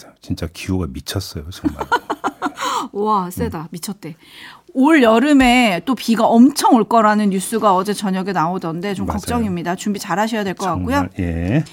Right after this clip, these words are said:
Speaker 2: 일단 오늘은 맑으니까 이 날씨를 한번 즐겨보시죠. 그리고 제이비 타임즈, 오늘 주목할 첫 번째 뉴스 어떤 겁니까?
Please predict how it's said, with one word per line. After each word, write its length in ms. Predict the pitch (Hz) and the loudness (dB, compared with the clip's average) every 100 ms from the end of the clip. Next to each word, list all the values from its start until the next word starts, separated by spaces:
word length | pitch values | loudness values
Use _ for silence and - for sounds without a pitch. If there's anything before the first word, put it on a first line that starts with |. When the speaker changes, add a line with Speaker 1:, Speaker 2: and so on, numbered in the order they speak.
| - - | -10 -4
Speaker 2:
일단 240 | 285 196 | 2 4
오늘은 400 | 240 285 370 381 | 6 4 4 4
맑으니까 540 | 240 202 220 262 220 254 | 4 4 2 2 2 2
이 120 | 226 | 4
날씨를 340 | 254 277 254 | 4 2 0
한번 180 | 254 240 | 0 0
즐겨보시죠. 880 | 233 226 233 220 196 185 185 226 320 - - - | -2 -2 -2 -4 -6 -4 4 4 4 -4 -20 -2
그리고 280 | 262 285 | 0 2
제이비 260 | 277 254 247 | 2 2 2
타임즈, 480 | 269 208 208 339 392 | 0 0 0 -2 0
오늘 240 | 277 339 | 0 0
주목할 300 | 330 294 269 | 2 2 2
첫 140 | 262 277 | -2 0
번째 260 | 285 262 | 0 0
뉴스 300 | 214 202 - - | -2 -2 -4 -2
어떤 220 | 208 208 | -2 0
겁니까? 400 | 190 175 175 | -2 2 2